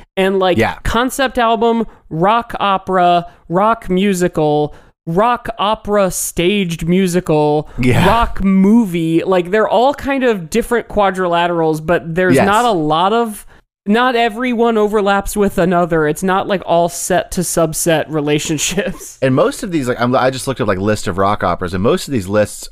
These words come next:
Speaker 2: are concept album rock operas.
Speaker 1: Yeah.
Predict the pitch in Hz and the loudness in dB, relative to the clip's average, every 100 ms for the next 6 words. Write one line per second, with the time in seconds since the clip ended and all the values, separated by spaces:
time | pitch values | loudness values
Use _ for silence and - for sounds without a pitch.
0 | 107 104 92 - 104 92 95 85 90 85 | -2 -2 -2 -2 -4 -2 -4 -4 -2 -4
1 | 85 80 78 78 - - 98 78 - 62 | -6 -10 -12 -16 -18 -8 -4 -4 -6 -12
2 | - - 156 143 - - | -12 -10 -8 -8 -10 -14